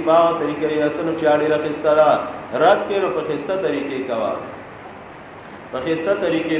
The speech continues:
باندې. فإذا الذي ناصب، هغه سړی چې ومین ستا په منځ کې دشمني ده، دی به داسې ښه ملګری دي شي، کأنه ولي حمیم، ته به وایي دار دوست مهربان. وما یلقاها، نشي ورکولی دا خوی، چې دا په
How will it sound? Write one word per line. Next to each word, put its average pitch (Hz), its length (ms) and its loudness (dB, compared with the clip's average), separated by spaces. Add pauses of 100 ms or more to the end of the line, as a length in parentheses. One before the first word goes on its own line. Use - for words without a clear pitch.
باندې. 135 300 0 (320)
فإذا 160 320 2
الذي 165 380 2
ناصب، 151 500 4
هغه 151 200 4
سړی 151 280 -2
چې 151 80 -6
ومین 147 280 0
ستا 135 220 6
په 147 200 0
منځ 151 160 -2 (200)
کې 139 140 -6
دشمني 147 400 -2
ده، 147 100 6 (420)
دی 175 120 0
به 190 120 4
داسې 175 340 6 (100)
ښه 175 80 0 (100)
ملګری 156 460 2
دي - 120 2
شي، 139 140 0 (340)
کأنه 165 340 6 (100)
ولي 147 180 -2 (180)
حمیم، 151 340 -2
ته 151 60 -2
به 147 80 -4
وایي 151 420 2
دار 160 180 4 (120)
دوست 151 200 -4
مهربان. 151 480 0 (420)
وما 151 280 2
یلقاها، 160 640 4 (120)
نشي - 140 -4
ورکولی 160 520 0
دا 151 100 4 (120)
خوی، 151 200 -2 (540)
چې 139 140 -8
دا 160 140 4 (560)
په 147 80 2